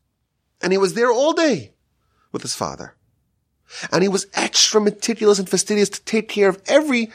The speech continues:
need of his father. And his father passed away.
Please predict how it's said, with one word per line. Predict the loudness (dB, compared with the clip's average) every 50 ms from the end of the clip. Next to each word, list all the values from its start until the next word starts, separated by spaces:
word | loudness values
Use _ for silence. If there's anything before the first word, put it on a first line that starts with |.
| -14 _ -4
need | 0 2 2
of | 2
his | 0 -2 -4
father. | -6 -8 -8 -8 -10 -14 -16 _ _ _ _ _ _ _ _ _ _ _ _ _ _ _ _ _ _ _ _ _ _ _ _ _ _ _ _ _ _ _ _ _ _ _ _ _ _ _ _ _ _ _ _ _ _ _ _ _ _ _ _ _ _ _ _ _ _ _ _ _ _ _ _ _ _ -20 -20 -18
And | -12 -10
his | -6 -2
father | 0 0 0 0
passed | 0 -2 -4 -2 -4
away. | -6 -8 -8 -10 -14